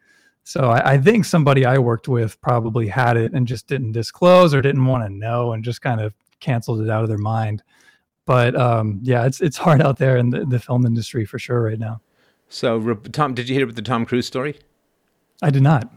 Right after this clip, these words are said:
Speaker 2: Uh-huh. He, well, let's, you know, let's just abandon all concern with health and just go straight to T M Z gossip. All right. <laughs>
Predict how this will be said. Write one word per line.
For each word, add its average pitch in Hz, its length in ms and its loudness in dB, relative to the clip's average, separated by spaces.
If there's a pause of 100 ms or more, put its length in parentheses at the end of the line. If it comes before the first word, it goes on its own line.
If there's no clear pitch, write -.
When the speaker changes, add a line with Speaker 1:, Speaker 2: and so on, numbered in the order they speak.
(360)
Speaker 2:
Uh-huh. 92 500 -4
He, 117 180 -6
well, 127 120 0
let's, 165 240 -2
you 170 120 0
know, 139 120 2
let's 160 160 -2
just - 200 -6
abandon 135 440 0
all 131 260 0
concern 120 460 -2
with 101 140 -4
health 104 260 -2
and 95 80 -8
just 95 140 -8
go 98 120 -2
straight 90 320 -6
to - 80 -16
T 98 200 -4
M 87 100 -6
Z 85 100 -8
gossip. 87 400 -10
All 123 80 -2
right. 101 160 -2 (280)
<laughs> - 280 0